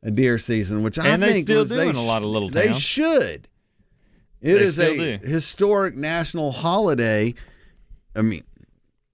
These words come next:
Speaker 1: you didn't ever go to school on your birthday, or in, I mean, there was
Speaker 2: I
Speaker 1: days
Speaker 2: mean, I
Speaker 1: where
Speaker 2: barely even went to school.
Speaker 1: I know.
Speaker 2: You
Speaker 1: That's
Speaker 2: know?
Speaker 1: 'cause I was crazy.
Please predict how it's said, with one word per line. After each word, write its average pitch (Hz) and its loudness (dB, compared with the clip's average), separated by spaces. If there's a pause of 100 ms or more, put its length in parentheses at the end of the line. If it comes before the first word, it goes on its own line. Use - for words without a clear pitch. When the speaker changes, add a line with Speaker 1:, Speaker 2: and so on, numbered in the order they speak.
Speaker 1:
you 123 0
didn't 151 2
ever 123 -2
go 92 0
to 117 0
school 147 0
on 135 0
your 104 -2
birthday, 135 0
or 101 -4 (400)
in, 120 -2
I 135 0
mean, 143 0
there 147 2
was 196 0
Speaker 2:
I 98 -10
Speaker 1:
days 113 2
Speaker 2:
mean, 123 4
I 131 2
Speaker 1:
where 139 0
Speaker 2:
barely 139 2
even 156 -2
went 208 0
to 101 -10
school. 95 -4
Speaker 1:
I 175 2
know. 277 2 (800)
Speaker 2:
You 107 2
Speaker 1:
That's 208 2
Speaker 2:
know? 196 4 (360)
Speaker 1:
'cause - -10
I 208 0
was 190 0
crazy. 220 0